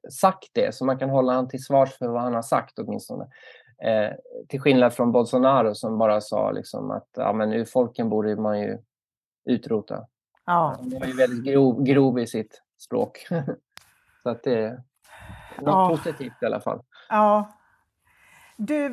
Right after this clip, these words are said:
Speaker 2: eh, men jag läste också att jordbrukarna i Europa är kritiska till det här frihandelsavtalet. Varför är de det?
Speaker 1: Jo, för att, eh, det här lite som vi pratade om innan, att det är billigare att importera än att köpa lokalt. Eh,
Speaker 2: Mm.
Speaker 1: så det skulle ju påverka då att priserna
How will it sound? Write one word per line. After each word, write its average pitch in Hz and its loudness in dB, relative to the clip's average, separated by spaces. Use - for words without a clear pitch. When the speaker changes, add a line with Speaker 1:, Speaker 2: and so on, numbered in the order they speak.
Speaker 2:
eh, 247 -2
men 277 0
jag 277 2
läste 269 2
också 254 0
att 220 0
jordbrukarna 226 -4
i 302 -6
Europa 220 -4
är 190 -4
kritiska 156 -6
till 156 -8
det 151 -2
här 147 0
frihandelsavtalet. - -10
Varför 220 -2
är 220 -2
de 214 -4
det? 214 -6
Speaker 1:
Jo, 202 8
för 175 4
att, 170 4
eh, 170 10
det 175 4
här 185 8
lite 196 2
som - 0
vi 165 4
pratade 165 4
om 160 2
innan, 165 4
att 143 4
det 156 0
är 151 4
billigare 156 6
att 151 4
importera 156 2
än 127 2
att 123 0
köpa 131 -2
lokalt. 123 -2
Eh, 131 -2
Speaker 2:
Mm. 120 0
Speaker 1:
så 135 -6
det 135 -2
skulle 139 -2
ju 131 0
påverka 131 2
då 110 0
att 110 -4
priserna 123 -2